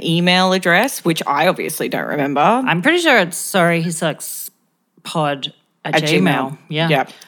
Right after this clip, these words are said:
Speaker 2: So send it through, and, um, I can't wait. You, we
Speaker 1: Yeah, we
Speaker 2: can,
Speaker 1: really wanna hear 'em.
Speaker 2: you know, we can just, like, say your nickname. Like, maybe you work for a record label and you don't want us to say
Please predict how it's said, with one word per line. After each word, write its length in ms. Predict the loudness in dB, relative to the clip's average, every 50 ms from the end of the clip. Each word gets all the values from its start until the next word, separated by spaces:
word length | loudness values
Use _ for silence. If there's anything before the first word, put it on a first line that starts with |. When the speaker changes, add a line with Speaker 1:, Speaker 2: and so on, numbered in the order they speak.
| _ _ _ _ -6
Speaker 2:
So 140 | -2 -2 0
send 300 | 0 2 0 0 0 0
it 100 | -2 -2
through, 360 | 0 4 4 6 6 6 6
and, 320 | 6 4 4 2 -2 -4 -8 _ _ _
um, 320 | -4 -2 0 0 0 -2 -2
I 120 | -4 -8 -6
can't 300 | -2 -2 -2 0 0 0
wait. 360 | 0 0 -2 -2 -4 -8 _ _ _ _ _ _ -4 0
You, 120 | 4 6
we 80 | 6 6
Speaker 1:
Yeah, 100 | 6 6
we 60 | 4
Speaker 2:
can, 120 | 4 4 6
Speaker 1:
really 180 | 6 6 6
wanna 160 | 4 2 2
hear 180 | 2 0 0 0
'em. 100 | -2 -4
Speaker 2:
you 60 | -2
know, 260 | -2 0 0 0 0 -2 -4
we 100 | -8 -6
can 300 | -6 -6 -4 -4 -4 -4
just, 340 | -6 -8 -8 -10 -12 -10
like, 240 | -6 -4 -4 -4 -4
say 360 | -6 -4 -2 0 0 0 0
your 180 | 0 0 0 0
nickname. 800 | -2 -2 -4 -4 -6 -8 _ -4 -2 -2 0 -2 -2 -2 -2 -2
Like, 200 | -2 -2 -2 0
maybe 240 | 0 0 0 0 0
you 100 | 0 0
work 220 | 0 0 -2 -4 -4
for 180 | -4 -2 0 2
a 20 |
record 340 | 0 0 -2 -4 -8 -8 -8
label 360 | -8 -8 -8 -10 -10 -12 -12
and 140 | -12 -10 -10
you 60 | -10 -10
don't 360 | -8 -8 -6 -6 -6 -6 -8
want 340 | -10 -6 -4 -2 -2 -2 -4
us 220 | -4 -8 -8 -8 -8
to 100 | -10 -10
say 520 | -6 -6 -4 -4 -4 -4 -6 -8 -10